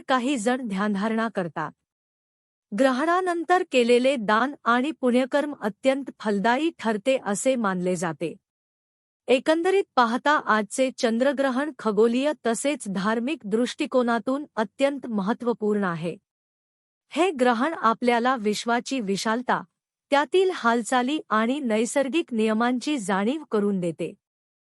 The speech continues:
धार्मिक दृष्ट्याही हा काळ आत्मचिंतन, आत्मशुद्धी आणि साधनेसाठी अनुकूल असतो.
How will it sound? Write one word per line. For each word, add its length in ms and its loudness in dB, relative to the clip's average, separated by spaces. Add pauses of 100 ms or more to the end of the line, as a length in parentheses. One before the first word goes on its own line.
(280)
धार्मिक 540 0
दृष्ट्याही 720 0
हा 220 0 (100)
काळ 300 2
आत्मचिंतन, 840 -2 (440)
आत्मशुद्धी 800 2 (100)
आणि 320 0
साधनेसाठी 1000 -2 (100)
अनुकूल 460 0
असतो. 440 -6